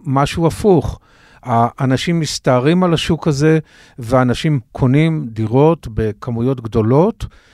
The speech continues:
ומחירי הדירות עולים. יחד עם זה, אנחנו רואים שמדד מחירי הדירות באזור חיפה עולה בקצב הרבה יותר איטי מאשר,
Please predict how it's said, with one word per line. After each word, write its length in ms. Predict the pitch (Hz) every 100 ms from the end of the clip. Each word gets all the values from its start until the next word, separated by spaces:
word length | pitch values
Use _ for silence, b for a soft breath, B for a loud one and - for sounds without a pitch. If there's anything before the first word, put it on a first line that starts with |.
| b -
ומחירי 500 | 131 135 - 127 147
הדירות 420 | 156 135 160 -
עולים. 440 | 165 160 165 120 90 b b b b b
יחד 460 | 110 131 156 202 180
עם 120 | 170
זה, 160 | 160
אנחנו 320 | 165 147 - 123
רואים 220 | 143 156
שמדד 560 | - 127 113 131 135
מחירי 380 | 135 127 135 127
הדירות 440 | 139 123 123 143 120
באזור 480 | 117 107 139 147
חיפה 520 | - 117 - 117 110 127 - _
עולה 460 | 127 123 131 147 143
בקצב 640 | 120 127 117 - 147 - 135 107
הרבה 340 | 117 110 107 151
יותר 280 | 151 156
איטי 300 | 135 - 135
מאשר, 560 | 131 123 110 - 120 117